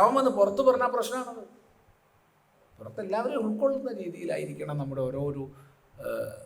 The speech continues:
ചിന്തകളും വാക്കുകളും. കാരണം നീ വൈദികമായ യാഗവിശേഷങ്ങളും അല്ലെങ്കിൽ, ഏഹ്, പൂജാതി കർമ്മങ്ങളും മാത്രമാണ് എന്ന് പറഞ്ഞാൽ അപ്പുറത്ത്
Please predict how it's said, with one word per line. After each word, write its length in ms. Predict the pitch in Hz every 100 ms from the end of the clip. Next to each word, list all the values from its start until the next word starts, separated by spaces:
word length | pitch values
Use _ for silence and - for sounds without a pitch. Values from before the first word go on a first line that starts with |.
| - _ -
ചിന്തകളും 520 | 143 131 143 131 135 135
വാക്കുകളും. 500 | - - - - - _ _ _ _ _ _ _ _ _ _ _ _ _ _ _ _ _ _ _ _ _ _ _ _ _ _ _ _ _ -
കാരണം 380 | 160 185 208 208 - - - - _ _ - 135
നീ 100 | 185 233
വൈദികമായ 600 | 185 170 226 240 233 233 233 208
യാഗവിശേഷങ്ങളും 920 | 190 220 220 220 214 226 220 220 220
അല്ലെങ്കിൽ, 440 | 190 202 202 208 196 196 202 - - - -
ഏഹ്, 100 | -
പൂജാതി 380 | 156 170 196 208
കർമ്മങ്ങളും 500 | 214 202 208 208 214 196
മാത്രമാണ് 640 | 214 - 294 254 196 185 185 190 - -
എന്ന് 160 | 269
പറഞ്ഞാൽ 500 | 262 175 160 156 127 - - - - - -
അപ്പുറത്ത് 380 | 127 165 165 175